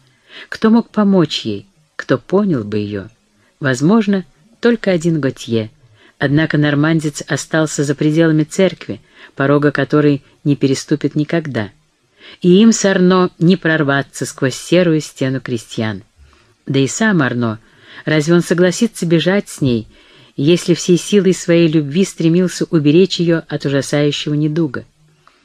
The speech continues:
Катрин почувствовала себя такой беспомощной, что мужество едва не покинуло ее. Жгучие слезы подступили к глазам, и она по-детски вытянула вперед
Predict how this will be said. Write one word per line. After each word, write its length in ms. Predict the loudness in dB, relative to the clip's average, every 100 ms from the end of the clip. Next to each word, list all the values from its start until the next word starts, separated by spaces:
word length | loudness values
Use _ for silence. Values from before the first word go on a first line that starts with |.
| _ _ _
Катрин 320 | -4 2 2
почувствовала 640 | 2 -2 0 -2 0 -2 -2
себя 300 | -2 -2 -2
такой 320 | -2 2 2
беспомощной, 880 | 2 -4 -2 0 2 0 -4 -8 -10 -16 -20 -18
что 220 | -4 2
мужество 480 | 4 4 2 -2 0
едва 340 | 0 2 0 0
не 100 | 0
покинуло 540 | -2 -4 -4 -4 -4
ее. 360 | -4 -6 -10 -14 _ _ _ _ -8
Жгучие 440 | -2 0 0 -2
слезы 440 | 0 2 2 0
подступили 560 | -4 -8 -8 -6 0 0
к 40 |
глазам, 500 | 0 -4 0 0 0 -4 _ _ _ -20 -20 _
и 100 | -2
она 440 | 2 2 2 0 -4 _
по-детски 640 | -2 2 2 2 -2 -2
вытянула 540 | 2 0 0 2 2 0
вперед 480 | -2 0 2 0